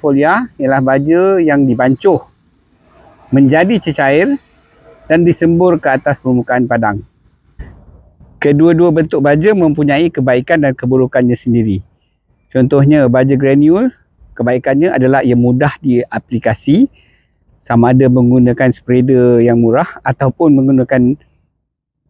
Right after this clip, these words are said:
tangan. Dan kedua, baja granul adalah baja yang lebih tahan lama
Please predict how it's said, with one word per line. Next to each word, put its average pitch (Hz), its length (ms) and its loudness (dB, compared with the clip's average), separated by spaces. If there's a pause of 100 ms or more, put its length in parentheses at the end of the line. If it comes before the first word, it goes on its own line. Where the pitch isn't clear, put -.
(400)
tangan. 131 560 0 (480)
Dan 123 240 -2
kedua, 180 480 2 (720)
baja 143 240 2
granul 160 400 2
adalah 147 320 0
baja 147 400 0
yang 143 560 0 (240)
lebih 160 320 2
tahan 156 320 0
lama 139 320 0